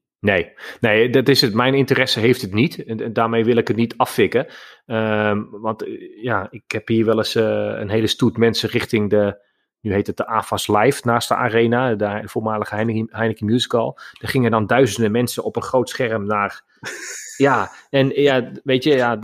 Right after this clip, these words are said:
Speaker 1: mijn, eh, eh, eh, cup of tea is het niet.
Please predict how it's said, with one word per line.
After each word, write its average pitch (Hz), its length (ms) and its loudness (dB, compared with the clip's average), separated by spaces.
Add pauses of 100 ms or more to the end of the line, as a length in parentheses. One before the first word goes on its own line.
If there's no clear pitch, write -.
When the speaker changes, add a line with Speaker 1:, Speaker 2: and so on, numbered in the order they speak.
Speaker 1:
mijn, 127 500 0
eh, 117 460 -2
eh, 117 280 -6
eh, 110 60 -8 (600)
cup - 180 -2
of 117 120 -6
tea 127 240 6
is 131 100 4
het 107 120 0
niet. 98 260 -2